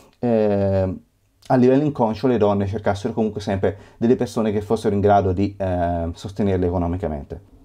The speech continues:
Al tempo con le pellicce e i cibi e, e i conigli spellati, adesso con i soldi e le Lamborghini.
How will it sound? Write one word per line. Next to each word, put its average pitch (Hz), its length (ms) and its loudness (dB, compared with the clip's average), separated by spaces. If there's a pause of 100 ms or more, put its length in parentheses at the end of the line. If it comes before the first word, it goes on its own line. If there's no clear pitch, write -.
(180)
Al 127 200 2
tempo 113 360 2
con 107 100 4
le 107 120 4
pellicce 104 680 2
e 92 280 2
i 92 120 2
cibi 101 560 2
e, 120 300 4
e 101 300 6
i 98 80 0
conigli 120 420 2
spellati, 156 540 2
adesso 98 360 0
con 87 140 -2
i 82 40 -4
soldi 80 320 -2
e 82 40 2
le 80 80 0
Lamborghini. 76 540 -8